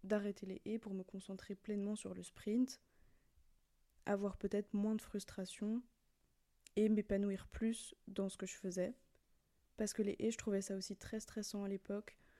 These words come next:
Je me rappelle qu'en compétition, je me rappelle surtout des compétitions indoor en fait, où en général les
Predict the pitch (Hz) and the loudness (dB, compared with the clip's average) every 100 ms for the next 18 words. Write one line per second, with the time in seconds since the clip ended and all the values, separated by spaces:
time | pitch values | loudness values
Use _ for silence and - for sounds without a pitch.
0 | - - 208 202 196 233 226 202 202 190 | -20 -6 0 0 2 2 2 0 0 -2
1 | 196 196 - 214 220 247 - _ _ _ | -4 -6 -8 -2 -2 -2 -8 _ _ _
2 | _ _ - - 208 202 202 220 - 247 | _ _ -6 2 2 2 0 -4 -6 -4
3 | 226 202 196 202 - - - 220 214 214 | -4 -4 -6 -8 -8 -10 -4 0 2 2
4 | 254 226 - 226 - - - _ _ - | 2 0 0 -4 -4 -14 -20 _ _ -20
5 | - _ _ - 214 208 - 214 202 202 | -20 _ _ -2 0 0 -2 0 2 4
6 | 202 240 220 196 | 4 4 4 2